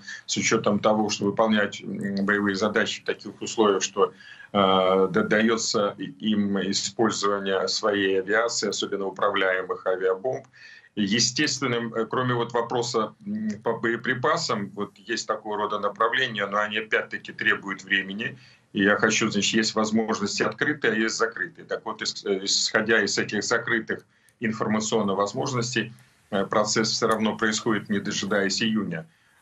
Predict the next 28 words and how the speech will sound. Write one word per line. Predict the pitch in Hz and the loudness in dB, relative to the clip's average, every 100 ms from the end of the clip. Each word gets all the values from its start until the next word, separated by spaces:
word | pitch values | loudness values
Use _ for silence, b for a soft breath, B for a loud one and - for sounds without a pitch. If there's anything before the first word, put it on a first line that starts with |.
| _ | _
А, | - 101 98 | -8 -4 -2
вот, | 98 92 98 95 - | -2 0 0 -2 -2
и | 98 95 95 | 0 2 2
потенциал | 95 101 113 107 - 110 107 | 0 0 0 2 2 2 0
этого | 101 104 | 0 -2
есть, | 101 90 92 92 - 113 | -2 -2 -4 -6 -4 -2
э, | 123 127 - | -2 -4 -6
м, | 107 110 110 110 | -4 0 0 2
вопрос | 107 107 113 110 - | 0 0 0 0 -2
во | 104 107 | 0 0
времени. | 104 107 104 101 98 | 2 2 2 2 0
Но | 104 117 | 0 -2
здесь, | 113 135 135 - B B B B - | -4 0 0 0 B B B B -6
э, | 107 104 104 101 98 - - 110 - - | 0 2 2 2 -2 -12 -6 -6 -4 0
политические | 117 127 123 131 - 120 113 107 - | 0 0 0 0 0 0 0 0 -2
явления, | 101 113 117 120 107 104 | -2 -2 0 0 0 -2
происходящие | 107 101 - 110 104 - 107 | -2 -4 -2 -2 -2 -2 -4
в | |
Соединённых | - 113 107 110 110 | -2 -2 0 0 0
Штатах, | 110 143 147 113 - | -2 -2 -2 -4 -2
они | 104 107 | -4 -4
связаны | 110 113 113 110 107 104 104 | -2 0 0 0 -2 -4 -8
не, | 101 104 104 | -12 -12 -10
не | 101 | -8
просто | 101 131 131 - 107 | -4 0 0 0 0
с | - - | 0 0
военной | 107 104 104 101 101 | 0 2 0 0 -2
помощью | - 107 104 98 - - 92 | 0 0 2 0 0 0 -2